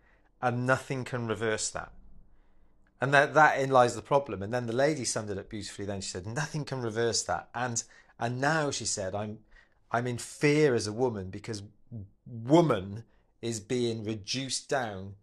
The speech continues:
to just a feeling." So she's looked at it from a perspective of, this is the reality, Y's and X's, that's it. You, you're, you are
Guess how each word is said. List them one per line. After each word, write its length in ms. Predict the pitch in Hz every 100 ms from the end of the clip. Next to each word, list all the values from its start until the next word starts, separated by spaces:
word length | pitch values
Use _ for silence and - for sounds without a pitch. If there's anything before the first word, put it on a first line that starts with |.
| _
to 120 | -
just 480 | 85 - 113 104 -
a 60 | 101
feeling." 760 | - - 113 104 95 87 101 - _ _ _ _ _ _ _ _ _ _ _ _ _ _
So 160 | -
she's 220 | 127 143 127
looked 240 | 165 165
at 80 | 139
it 180 | 123 -
from 400 | 131 120 110 110 _ - - -
a 80 |
perspective 640 | 127 123 - 151 104 139 120
of, 280 | 117 104 - _ _ -
this 340 | 120 147 139
is 100 | 135
the 120 | - 127
reality, 640 | 127 117 120 123 - 98
Y's 500 | 98 117 117 110 101
and 100 | 107
X's, 460 | 107 - - 101 104
that's 300 | 98 - 113
it. 240 | 98 - _ _ _ _ _ _ _ - _ -
You, 160 | 120 107
you're, 420 | 117 107 110 -
you 200 | 113 110
are 320 | 107 104 98